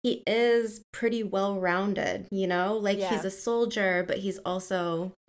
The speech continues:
Speaker 1: there's something that's kind of, like, linking him to nature. I think that has something to do with, like, what type of race of elf he is. That
Speaker 2: Yeah.
Speaker 1: there's something there with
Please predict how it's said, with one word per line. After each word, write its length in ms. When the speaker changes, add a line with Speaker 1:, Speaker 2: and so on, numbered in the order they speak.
Speaker 1:
there's 180
something 360
that's 160
kind 260
of, 100
like, 240
linking 540
him 600
to 440
nature. 680
I 60
think 200
that 100
has 200
something 360
to 140
do 140
with, 160
like, 220
what 200
type 280
of 220
race 500
of 240
elf 300
he 200
is. 560
That 80
Speaker 2:
Yeah. 220
Speaker 1:
there's 240
something 540
there 280
with 180